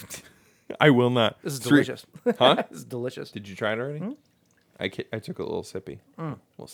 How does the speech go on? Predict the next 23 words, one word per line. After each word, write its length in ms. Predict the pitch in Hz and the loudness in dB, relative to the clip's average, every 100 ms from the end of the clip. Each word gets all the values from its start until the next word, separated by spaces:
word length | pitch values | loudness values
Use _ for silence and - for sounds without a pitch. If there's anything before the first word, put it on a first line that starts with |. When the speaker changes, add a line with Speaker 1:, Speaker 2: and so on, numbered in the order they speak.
| - | -20
Speaker 1:
sippy 140 | - | -20
sip. 200 | - - - _ _ _ _ _ _ _ _ _ _ _ _ _ _ - _ _ _ _ - - | -18 -18 -18 _ _ _ _ _ _ _ _ _ _ _ _ _ _ -20 _ _ _ _ -16 -8
I 80 | |
feel 200 | 104 110 104 | -6 -2 -2
like 100 | 101 | -2
I'm 100 | 98 | -6
gonna 160 | 92 | -6
get 240 | 92 85 - | -4 -6 -8
s-, 280 | - - - - | -18 -18 -18 -18
like, 240 | - 92 87 | -16 -14 -12
real 240 | 92 95 | -8 -6
nostalgic 720 | 92 87 147 90 90 87 85 | -6 -6 -6 -6 -6 -8 -12
when 100 | 90 | -12
I 80 | 87 | -12
drink 220 | 87 90 | -10 -6
Speaker 2:
Got 80 | 90 | -4
Speaker 1:
this. 80 | 139 | 0
Speaker 2:
that 160 | 120 120 | 0 0
head 160 | 127 | -2
on 80 | 131 | -2
my 140 | 131 131 | -2 -4
upper 200 | 135 139 | -4 -4
lip. 260 | 135 - | -4 -6